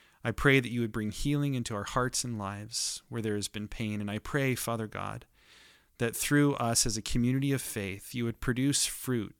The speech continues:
in us as individuals and us as a body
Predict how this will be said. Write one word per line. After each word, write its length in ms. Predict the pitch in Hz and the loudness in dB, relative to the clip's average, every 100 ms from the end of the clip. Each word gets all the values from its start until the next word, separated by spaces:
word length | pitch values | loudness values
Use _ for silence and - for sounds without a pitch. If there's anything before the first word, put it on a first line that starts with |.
| _ - | _ -2
in 180 | 113 | 2
us 200 | 127 147 | 4 4
as 120 | 143 147 | 2 2
individuals 640 | 139 123 131 156 160 151 | 0 0 -2 0 0 0
and 160 | 127 - | 0 -2
us 360 | 123 147 - - | -2 2 2 0
as 400 | 117 113 123 - - - - - _ | -2 -2 -2 -4 -6 -18 -20 -20 _
a 100 | 131 | -8
body 600 | 113 - 113 107 95 104 | -8 0 2 2 0 -8